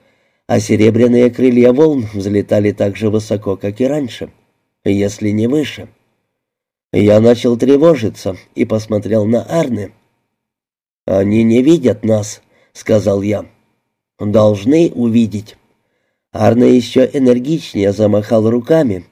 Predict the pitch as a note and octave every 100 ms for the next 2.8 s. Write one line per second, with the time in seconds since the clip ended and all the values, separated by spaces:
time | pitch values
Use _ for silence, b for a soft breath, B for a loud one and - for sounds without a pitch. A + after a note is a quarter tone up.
0 | _ - A#2+ A#2 G2+ G#2 G#2 G#2 G#2+ G2+
1 | G#2 - G#2 G#2+ G2+ B2 A2+ - G2+ F#2+
2 | A2 G#2+ A2 B2+ D3 - -